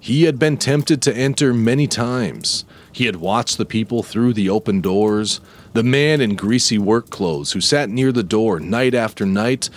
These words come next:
laboriously studying a technical journal perhaps, uh, difficult for him but promising a brighter future. There had been an aged, scholarly gentleman who sat on the other side of the door,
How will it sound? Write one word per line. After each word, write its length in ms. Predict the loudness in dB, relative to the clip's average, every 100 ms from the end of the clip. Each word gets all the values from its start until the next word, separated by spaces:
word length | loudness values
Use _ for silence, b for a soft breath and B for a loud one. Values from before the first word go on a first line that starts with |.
| B B
laboriously 720 | -4 2 4 4 2 0 -2 -2
studying 720 | -2 0 0 0 -4 -6 -6
a 240 | -4 -6 -6
technical 460 | -6 -4 -6 -4 -4
journal 400 | -2 0 0 -4
perhaps, 640 | -8 -6 -6 -6 -6 -8 B B B
uh, 120 | -2 2
difficult 540 | 2 2 0 0 0
for 140 | -2
him 220 | 0 0 0
but 180 | -4
promising 720 | -4 -2 0 0 0 0 -2
a 100 | -4
brighter 420 | -6 -4 -2 -4 -6
future. 600 | -4 -6 -4 -6 -8 -16 -20 B B B B B B B 0
There 360 | 4 6 6
had 180 | 2 0
been 160 | 0 0
an 100 | 0
aged, 380 | 2 2 2 0
scholarly 720 | -2 0 0 2 2 2 0
gentleman 520 | 0 -2 0 0 0
who 260 | 0 0 -2
sat 360 | 0 0 0
on 120 | 0 0
the 140 | 2
other 180 | 0 0
side 300 | 0 -2 -2
of 80 | -6
the 100 | -6
door, 380 | -4 -4 -4